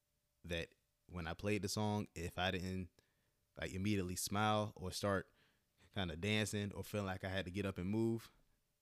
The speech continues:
it didn't go on my playlist. And I'm sure most of you would agree with this. The first person that I turned to was, uh,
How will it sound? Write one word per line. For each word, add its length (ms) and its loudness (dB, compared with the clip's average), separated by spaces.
it 100 -2
didn't 180 2
go 80 2
on 80 2
my 120 2
playlist. 460 -6
And 80 4
I'm 100 6
sure 300 4
most 280 4
of 140 0
you 240 0
would 140 0
agree 220 2
with 140 -4
this. 260 -6
The 120 0
first 320 4
person 360 4
that 100 4
I 100 6
turned 340 4
to 140 2
was, 280 2
uh, 220 -2